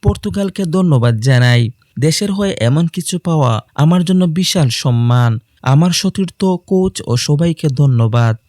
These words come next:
যারা আমাকে এই অর্জনে সাহায্য করেছেন।" এদিকে সম্প্রতি আন্তর্জাতিক ফুটবলে নতুন একটি রেকর্ডে নাম লিখিয়েছেন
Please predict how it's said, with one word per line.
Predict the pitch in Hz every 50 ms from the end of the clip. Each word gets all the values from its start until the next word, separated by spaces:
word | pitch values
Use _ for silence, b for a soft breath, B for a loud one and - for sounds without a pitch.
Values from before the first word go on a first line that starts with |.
| _ _ -
যারা | 131 127 147 147 170
আমাকে | - 175 190 190 190 185 - 190
এই | - - 110
অর্জনে | - 123 151 147 139 165 170 165 165
সাহায্য | 156 - - 160 151 165 160 139 117 107 117 120 113
করেছেন।" | - 127 120 120 120 120 - - - - 127 123 127 123 120 120 113 - _ _ _ _ _ _ _ _
এদিকে | - 165 196 180 254 240 - 269
সম্প্রতি | 247 - - 247 240 226 - 254 247 - 240 247 -
আন্তর্জাতিক | - 143 147 151 170 202 190 220 190 226 196
ফুটবলে | - - 226 202 175 185 214 208 202 180 147 131 123 123 151 _ - -
নতুন | 151 175 185 - 254 254
একটি | 254 - - 247 220
রেকর্ডে | 165 170 190 - 240 233 226 208
নাম | 165 143 143 160 185
লিখিয়েছেন | 196 208 196 - 208 202 208 202 - - - - 190 160 135 127 123